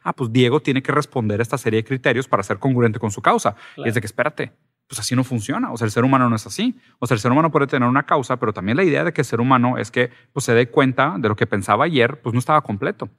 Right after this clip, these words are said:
Speaker 1: Y el proceso de acercarte a la verdad es un proceso constante de preguntarte por qué crees lo que crees y ajustar, porque tu destino no debería ser un mapa, debería ser una brújula, ¿sabes? Entonces,
Speaker 2: Ajá.
Speaker 1: concuerdo que puedas tener como una dirección a la cual aspires,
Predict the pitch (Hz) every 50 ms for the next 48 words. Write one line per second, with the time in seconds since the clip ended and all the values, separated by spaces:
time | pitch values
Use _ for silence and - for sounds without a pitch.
0 | _ _ _ _ _ _ - - 117 113 107 - 107 104 - 123 113 - 143 131
1 | 127 117 - 123 110 104 - 117 107 117 - 151 - 185 185 190 185 170 165 170
2 | 175 - 120 - - 123 - 147 135 - 135 - 151 135 - 131 120 - - 147
3 | 143 139 - 127 113 117 110 - 107 95 101 98 101 107 101 - - 104 - 107
4 | - 104 98 - - 104 101 113 107 - - - 156 151 165 - _ _ _ _
5 | _ - 131 123 117 - 147 135 - - 202 311 302 - - _ _ _ - 113
6 | 107 - 123 123 - - 147 135 127 120 - - 147 147 185 190 185 185 175 165
7 | 160 160 - - 135 123 110 131 190 214 - - 104 104 104 104 104 - 127 117
8 | 107 98 104 - 117 - - 117 101 101 - - _ _ _ _ _ - - _
9 | - 147 131 110 117 117 127 120 143 127 120 110 143 185 202 190 - - - 131
10 | 131 - 190 196 190 151 151 160 156 - 131 - - 131 127 139 135 - 151 139
11 | 139 131 - - 143 127 123 123 120 123 127 139 151 156 139 131 127 120 113 -
12 | - - - - 147 143 139 139 135 135 147 - 117 110 107 104 - - 113 107
13 | 110 - - - 170 170 143 117 127 - - -